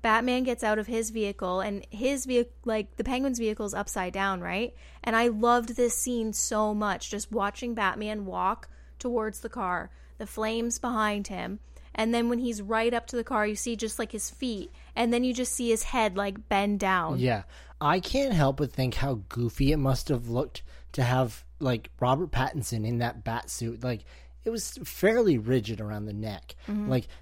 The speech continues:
Speaker 2: bent over on the ground, like, to peek in to get that shot.
Speaker 1: Yeah.
Speaker 2: Because it just, it looked so rigid and like an awkward, like, "Listen, you,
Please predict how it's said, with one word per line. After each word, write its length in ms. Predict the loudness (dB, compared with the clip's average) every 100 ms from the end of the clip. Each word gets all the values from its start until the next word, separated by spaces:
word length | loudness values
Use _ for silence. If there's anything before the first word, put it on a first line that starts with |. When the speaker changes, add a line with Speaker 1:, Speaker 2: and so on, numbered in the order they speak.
| -12
Speaker 2:
bent 420 | -2 4 4 4 0 4
over 600 | 6 4 4 2 2 -2 -4
on 200 | -2 0
the 80 | 0
ground, 380 | 2 4 2
like, 180 | 0 -2
to 100 | -2
peek 340 | -4 -4 -4 -4
in 240 | -2 0
to 60 | 0
get 240 | -2 -4
that 180 | -4 -4
shot. 440 | -6 -6 -4 -4 -4
Speaker 1:
Yeah. 320 | 0 0 -2 -8 -18 -2
Speaker 2:
Because 540 | 0 4 4 4 -2 -12 -20 -18 -18 -18 -18 -18 -18 -18 -18 -18 -16 -8
it 160 | -4
just, 380 | -2 -2 -4 -10 -14 -18 -20 -4
it 120 | 0
looked 320 | 4 4 2 -2
so 320 | -2 2 4
rigid 800 | 4 4 4 4 4 2 2 -2
and 400 | -2 0 2 0 -4 -12 -20 -20 -20 -20 -20 -8
like 180 | -2 2
an 120 | 0 0 -2
awkward, 600 | -2 -2 4 6 6 6
like, 480 | 4 4 0 -8 -16 -20 -20 -20 -20 -20 -20 -20 -20 -10 -2
"Listen, 340 | 0 0 0
you, 220 | 0 -2